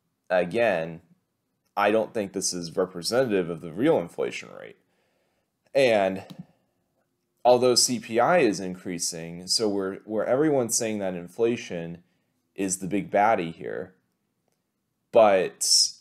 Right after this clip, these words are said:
with the Federal Reserve raising interest rates and everyone putting essentials and, you know, buying, you know,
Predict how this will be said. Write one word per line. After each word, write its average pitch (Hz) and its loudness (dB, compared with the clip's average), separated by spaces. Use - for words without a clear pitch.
with 110 -2
the 107 -10
Federal 127 0
Reserve 117 -2
raising 104 -6
interest 165 -10
rates - -6
and 104 -2
everyone 104 -2
putting 101 -6
essentials 110 0
and, 87 -6
you 104 -4
know, 85 0
buying, 98 0
you 104 -10
know, 67 -8